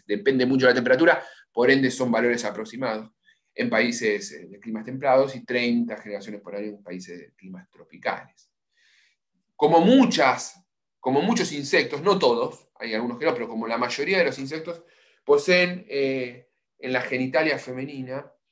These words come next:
una estructura conocida como espermateca. Esta es una genitalia de una hembra de una mosca, donde se encuentran las ovariolas, que es lo que estoy marcando aquí,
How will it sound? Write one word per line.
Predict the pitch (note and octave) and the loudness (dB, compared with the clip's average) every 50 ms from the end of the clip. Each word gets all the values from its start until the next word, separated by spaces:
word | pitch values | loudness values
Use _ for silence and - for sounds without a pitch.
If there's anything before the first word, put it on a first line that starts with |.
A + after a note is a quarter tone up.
| _ _ _ _ _ _ | _ _ _ _ _ _
una | - C3+ D3 C#3+ C3+ | -10 -6 -4 -4 -4
estructura | C#3 - - C#3+ C3+ C#3 C3+ D#3+ E3 D#3+ D#3 D#3 - | -6 -8 -8 -8 -8 -8 -6 -4 -2 0 0 0 0
conocida | C3+ B2+ B2 A#2+ - D3+ D3 C#3+ | 0 -2 -4 -4 -6 -6 -6 -4
como | C#3 B2 A#2+ A#2+ | -4 -6 -6 -8
espermateca. | A#2+ - - A2+ A2 G#2+ A2 A2 A#2 - C#3+ A#2+ G#2+ - - G#2 G2+ - _ _ _ _ _ _ | -10 -12 -14 -14 -12 -8 -8 -8 -6 -4 -4 -4 -4 -6 -10 -16 -20 -20 _ _ _ _ _ _
Esta | _ _ _ - | _ _ _ -20
es | - | -16
una | D3+ C3 B2 | -12 -12 -12
genitalia | - B2 A#2+ A#2+ A#2+ A#2+ D#3 D3 C#3 C3 A#2+ A#2 | -10 -8 -8 -6 -4 0 0 0 0 0 -2 -4
de | |
una | A#2 A#2 A#2 A#2 | -6 -8 -10 -10
hembra | A#2+ B2 B2 B2 B2 | -10 -12 -12 -12 -12
de | B2 B2+ | -10 -10
una | B2+ C3+ D3+ | -10 -10 -8
mosca, | D#3+ D3+ C3+ C3 - _ - C3+ C#3 - _ _ _ _ _ _ _ | -8 -8 -8 -10 -12 _ -16 -16 -16 -16 _ _ _ _ _ _ _
donde | - A#2+ A#2+ A#2 | -16 -14 -14 -14
se | - A#2 | -12 -14
encuentran | A#2+ A#2+ C3 C3+ C3 C3 B2 A#2+ A#2 | -10 -6 -6 -4 -4 -4 -6 -6 -8
las | A#2 A#2 - A#2+ | -8 -8 -6 -4
ovariolas, | A#2+ B2 C3 D3+ D#3+ D3 B2+ A#2+ A#2 A#2 - | -2 0 0 0 0 0 0 -2 -2 -6 -10
que | - | -14
es | A2+ | -20
lo | A2+ | -20
que | - _ | -20 _
estoy | _ - | _ -20
marcando | A#2 B2+ B2+ - - A#2+ A#2+ A#2+ | -20 -20 -20 -20 -18 -16 -14 -14
aquí, | - - - - - - | -14 -14 -14 -14 -16 -16